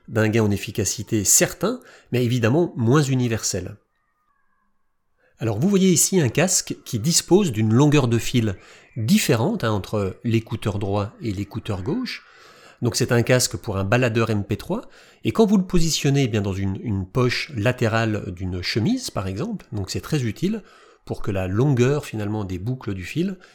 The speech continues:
eh bien, s-, respecte bien finalement le, le besoin de l'utilisateur. Donc là encore, hein, on optimise le produit pour le rendre plus efficace.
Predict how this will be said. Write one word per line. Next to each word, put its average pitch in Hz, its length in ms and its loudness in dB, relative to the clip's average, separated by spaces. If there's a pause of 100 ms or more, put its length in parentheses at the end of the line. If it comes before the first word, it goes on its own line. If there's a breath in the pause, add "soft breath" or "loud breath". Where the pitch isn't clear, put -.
(240 soft breath)
eh 98 80 -10
bien, 107 200 -2
s-, - 280 -6
respecte 135 560 -2
bien 110 260 -2
finalement 101 400 -6
le, 101 200 -4
le 92 160 -4
besoin 107 420 0
de 131 80 -2
l'utilisateur. 107 720 -6 (800 soft breath)
Donc 104 300 -2
là 147 120 6
encore, 202 380 2
hein, 151 100 2
on 117 140 4
optimise 147 540 0
le 107 80 2
produit 110 340 -2
pour 104 220 -2
le 101 80 2
rendre 123 340 -4
plus 143 360 -6
efficace. - 600 -8